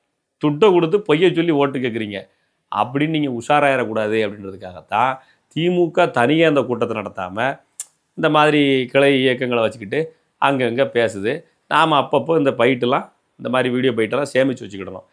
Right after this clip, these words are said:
ஏன்னா, மக்களுக்கு வந்து சூடு, சொரணை, மானம், வெட்கம்லாம் கிடையாது. இலவசமா ரேஷன்ல ரெண்டு கிலோ அரிசி எக்ஸ்ட்ரா தரேன்னு சொன்னா வரிசை கட்டி நிப்பாங்க. பொங்கலுக்கு ஆயிரம் ரூபாய்க்கு பதிலா ரெண்டாயிரம் தரேன்னா நாக்க தொங்க போட்டுட்டு வரிசையிலேருந்து வாங்கிடுவாங்க. ஆயிரம் ரூபாய் மாசம் இனாம் அப்படின்னு சொல்றது பதிலா ரெண்டாயிரம் ரூபாய் வச்சுன்னு வச்சுக்கோங்களேன்.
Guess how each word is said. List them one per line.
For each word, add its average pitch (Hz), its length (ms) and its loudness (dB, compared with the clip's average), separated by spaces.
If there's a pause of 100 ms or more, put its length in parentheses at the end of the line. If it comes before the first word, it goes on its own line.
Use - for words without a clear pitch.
(240)
ஏன்னா, 143 260 2
மக்களுக்கு 135 420 0
வந்து 135 160 -4
சூடு, 131 240 -2 (100)
சொரணை, 120 360 0
மானம், 120 420 -2
வெட்கம்லாம் 113 420 -6
கிடையாது. 98 520 -6 (280)
இலவசமா 143 540 2
ரேஷன்ல 135 300 2
ரெண்டு 123 200 -2
கிலோ 117 120 2
அரிசி 120 220 0
எக்ஸ்ட்ரா 113 220 -4
தரேன்னு 113 260 0
சொன்னா 127 120 -2
வரிசை 117 340 0
கட்டி 117 160 -4
நிப்பாங்க. 101 400 -6 (500)
பொங்கலுக்கு 139 380 2
ஆயிரம் 127 240 4
ரூபாய்க்கு 127 260 0
பதிலா 127 140 0
ரெண்டாயிரம் 120 340 0
தரேன்னா 120 220 -6
நாக்க 120 380 -2
தொங்க 131 280 -4
போட்டுட்டு 120 300 -6
வரிசையிலேருந்து 107 400 -4
வாங்கிடுவாங்க. 98 440 -8 (460)
ஆயிரம் 135 320 4
ரூபாய் 139 200 2
மாசம் 131 320 0
இனாம் 123 280 0
அப்படின்னு 113 220 -8
சொல்றது 110 200 -4
பதிலா 123 140 0
ரெண்டாயிரம் 123 360 0
ரூபாய் 113 160 -4
வச்சுன்னு 110 200 -14
வச்சுக்கோங்களேன். 104 500 -6